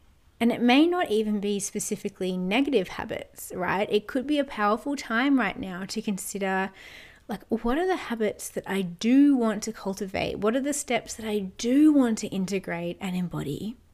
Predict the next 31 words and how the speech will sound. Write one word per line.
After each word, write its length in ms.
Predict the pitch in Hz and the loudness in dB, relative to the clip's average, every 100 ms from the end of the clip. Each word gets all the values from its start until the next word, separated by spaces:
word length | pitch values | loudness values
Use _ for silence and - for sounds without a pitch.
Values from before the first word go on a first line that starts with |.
| _ | _
And 240 | 226 233 | 2 4
then 160 | 226 311 | 6 6
ask 320 | 277 214 - | 4 2 -2
yourself, 720 | 196 - - - 247 - - - _ _ _ _ _ - | -6 -4 -6 -4 -6 -10 -18 -20 _ _ _ _ _ -10
why 300 | 196 226 311 | -6 -4 -4
am 240 | 381 311 | -2 0
I 120 | 277 | 2
not 300 | 262 247 240 | 2 0 -4
doing 320 | 226 214 190 160 | -2 -2 -2 -4
them? 300 | 117 226 220 - _ - - _ _ _ _ _ | -4 -6 -8 -16 _ -20 -20 _ _ _ _ _
What 180 | 208 269 | 0 2
is 220 | 311 302 | 0 -2
stopping 800 | - - - 254 233 - 226 208 | -4 -6 -4 -4 -2 -2 -2 -2
me 440 | 185 110 - 202 - _ - | -4 -8 -10 -14 -18 _ -8
from 200 | 208 190 | -4 -2
embodying 600 | 190 180 175 175 175 175 | -2 -2 -4 -4 -6 -6
these 240 | 180 - | -8 -8
traits 420 | - 160 - - | -8 -8 -8 -8
and 140 | 185 - | -8 -4
integrating 680 | 202 202 190 190 175 175 170 | -4 -2 -4 -4 -4 -4 -6
these 240 | 170 175 | -8 -8
things 680 | - - - - 214 - - - | -8 -8 -10 -12 -16 -16 -18 -10
that 120 | 185 | -6
my 120 | 180 165 | -4 -4
higher 500 | - - 208 202 175 | -8 -6 -4 -4 -6
self 420 | - 190 175 - | -8 -6 -8 -8
desires, 920 | 165 170 160 185 190 - - - - - - | -12 -8 -6 -4 -6 -8 -10 -12 -12 -14 -10
right? 260 | 160 175 185 | -6 -6 -4
That 200 | 180 - | -6 -4
I 440 | 175 170 190 196 196 | -4 -2 0 -2 -2
desire. 720 | 196 170 - - - - | -4 -4 -8 -8 -8 -10